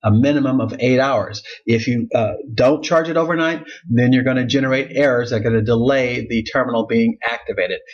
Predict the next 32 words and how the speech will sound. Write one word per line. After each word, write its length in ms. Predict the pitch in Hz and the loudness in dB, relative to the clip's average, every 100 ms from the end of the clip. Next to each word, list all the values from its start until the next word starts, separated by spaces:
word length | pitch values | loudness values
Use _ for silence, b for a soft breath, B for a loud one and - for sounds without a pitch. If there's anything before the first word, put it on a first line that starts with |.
| _ | _
You 80 | 107 | -2
can 120 | 113 | 0
add 200 | 120 120 | 0 0
extra 400 | - 135 - 151 143 | -2 -6 -2 -2 2
days 280 | 170 160 | 0 2
onto 200 | 131 113 | 0 2
this 300 | 107 110 107 B B - | 2 0 -2 B B -4
if 140 | 107 | 0
you 120 | 110 | 2
don't 380 | 104 120 127 - | 4 4 2 -2
do 140 | 127 120 | 0 2
this 160 | 120 | 2
procedure. 540 | 120 117 135 107 95 - | 0 -2 -2 0 -4 -4
So 340 | - 120 - B B B - | 0 0 -2 B B B -4
you 120 | 101 | 0
take 220 | 120 117 | 0 -2
the 40 | |
terminal 300 | 117 139 127 | -2 0 0
out 180 | 117 131 | 0 0
of 60 | 135 | -2
the 60 | |
box 420 | 135 139 139 - - | 0 0 0 -6 -2
and 140 | 120 | 0
you 100 | 123 | 2
charge 380 | 127 - 139 123 | 0 0 0 0
it 140 | 104 - | -4 -2
for 140 | 110 | 2
a 40 | |
minimum 440 | 107 127 131 131 139 - | 4 4 4 2 0 -2
of 100 | 104 - | -6 0
eight 240 | 123 127 - - | 0 0 -2 -10
hours. 640 | 117 117 107 - - - | -4 0 -2 -4 -12 -12